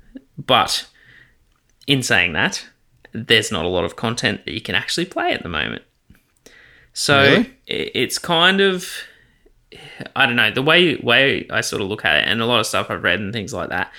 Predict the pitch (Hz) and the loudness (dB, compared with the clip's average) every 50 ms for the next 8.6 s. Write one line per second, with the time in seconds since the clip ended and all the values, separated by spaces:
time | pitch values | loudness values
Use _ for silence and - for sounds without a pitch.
0 | - - - - - - - - - - 160 - - - - - - 214 214 - | -18 -18 -18 -16 -8 -4 -4 -4 -2 -2 -2 -2 -2 -2 0 0 0 0 0 0
1 | - 156 127 127 98 - - 123 120 - - - 98 117 160 - 139 139 - 139 | -2 0 0 0 0 0 0 -2 -4 -4 -2 -2 0 0 0 0 -2 -2 -2 -2
2 | 143 139 127 - 127 127 120 143 147 147 - - 131 123 113 113 120 - 120 113 | -2 -2 -2 -2 -2 0 0 0 0 -2 -2 -2 0 0 0 0 0 -2 -2 -4
3 | 113 - - - - 110 110 113 104 104 98 98 98 120 120 117 110 92 71 - | -4 -4 -4 -2 -2 0 0 0 0 0 2 2 2 2 2 2 2 0 -2 -2
4 | - 73 60 - - - - - - _ _ _ _ _ _ _ - - - 110 | -2 -2 -2 -2 -4 -6 -8 -10 -12 _ _ _ _ _ _ _ -8 -2 0 2
5 | 107 98 98 95 - - - - - - 175 92 - 69 - 101 151 170 170 170 | 4 4 2 0 -2 -6 -12 -12 -6 -4 -4 -4 -4 -4 -4 -2 0 2 4 4
6 | 175 175 175 160 107 92 139 135 117 113 95 - 101 101 92 175 202 - - - | 4 4 4 2 2 0 2 2 2 0 0 -2 -2 -2 -4 -4 -4 -6 -8 -10
7 | - _ _ _ _ _ _ _ _ _ _ - 123 120 117 113 107 104 92 98 | -14 _ _ _ _ _ _ _ _ _ _ -2 -2 0 0 0 0 0 0 -2
8 | 92 - - - - - - - - - - - | -6 -8 -10 -10 -10 -10 -10 -10 -12 -12 -12 -14